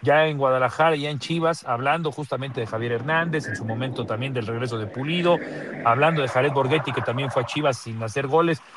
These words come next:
Carlos Hermosillo por ahí que hizo ocho goles, eh,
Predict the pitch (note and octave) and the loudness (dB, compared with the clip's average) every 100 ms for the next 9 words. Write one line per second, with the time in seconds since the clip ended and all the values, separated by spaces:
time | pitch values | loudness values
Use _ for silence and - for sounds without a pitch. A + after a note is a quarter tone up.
0 | - - G3+ F#3+ E3+ D3+ C3+ G3+ G3+ E3 | -4 2 4 4 4 2 0 0 0 2
1 | C#3+ C#3+ D3 D#3 C#3 D3 C#3 B2 E3+ F3+ | 0 0 -2 -4 -2 -2 -2 2 4 4
2 | E3+ - - _ _ _ - C3 B2+ B2 | 0 -4 -16 _ _ _ -4 0 0 0
3 | B2 B2 A#2+ | -2 -2 -2